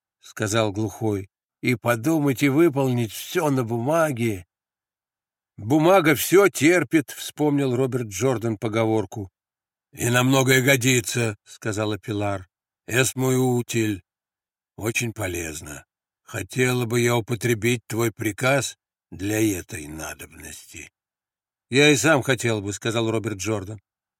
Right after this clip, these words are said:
"Но так никогда не выиграешь войну". "Да", — сказала женщина. "Пожалуй, это верно. А знаешь, чего бы я ещё хотела?" "Уйти туда, где республика", —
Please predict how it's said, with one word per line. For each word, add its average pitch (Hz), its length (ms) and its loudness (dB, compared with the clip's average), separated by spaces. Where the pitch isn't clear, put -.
"Но 120 120 -4
так 147 220 0
никогда 143 400 0
не 147 120 4
выиграешь 143 520 2
войну". 147 480 0
"Да", — 76 840 -6
сказала 95 500 -10
женщина. 98 640 -12
"Пожалуй, 90 560 -6
это 78 120 -12
верно. 73 560 -12
А 87 140 -10
знаешь, 113 340 -8
чего 110 260 -8
бы 95 100 -10
я 92 100 -8
ещё 87 300 -12
хотела?" - 500 -20
"Уйти 113 480 -2
туда, 117 380 -2
где 101 180 -4
республика", — 80 960 -10